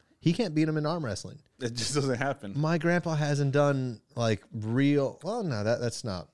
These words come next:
Speaker 1: true. He does, he is active.
Speaker 2: Yeah, he's active.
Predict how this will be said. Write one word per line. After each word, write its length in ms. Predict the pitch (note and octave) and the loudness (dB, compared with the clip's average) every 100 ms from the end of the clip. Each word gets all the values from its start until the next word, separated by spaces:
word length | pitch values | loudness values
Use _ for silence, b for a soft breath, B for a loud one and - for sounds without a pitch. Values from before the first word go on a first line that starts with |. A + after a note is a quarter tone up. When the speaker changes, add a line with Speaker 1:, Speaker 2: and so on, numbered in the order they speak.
| _ - | _ -16
Speaker 1:
true. 320 | - F2+ F2 _ _ _ | -12 -10 -12 _ _ _
He 120 | D3+ | 2
does, 200 | D3+ D3 | 2 2
he 180 | C3 D3 | 2 4
is 160 | B2+ | 4
active. 500 | A2+ G#2+ - F#2+ G#2+ D3+ | 2 0 -4 -14 -6 -2
Speaker 2:
Yeah, 120 | C#3+ | 0
he's 140 | C3+ | 0
active. 440 | D#3 A2 - B2 | -2 -2 -8 -12